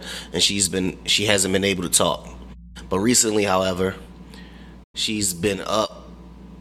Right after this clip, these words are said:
until after midnight texting." Okay, let's keep,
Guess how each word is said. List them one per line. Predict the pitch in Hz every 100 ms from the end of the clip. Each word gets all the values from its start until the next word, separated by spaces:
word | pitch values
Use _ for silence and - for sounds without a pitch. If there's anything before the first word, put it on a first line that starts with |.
| - -
until | 95 - 95 92
after | 104 104 90
midnight | 90 117 123 92 92 87
texting." | - 151 - 87 82 - -
Okay, | 98 127 - 113 165 - - - - - - - -
let's | 98 -
keep, | -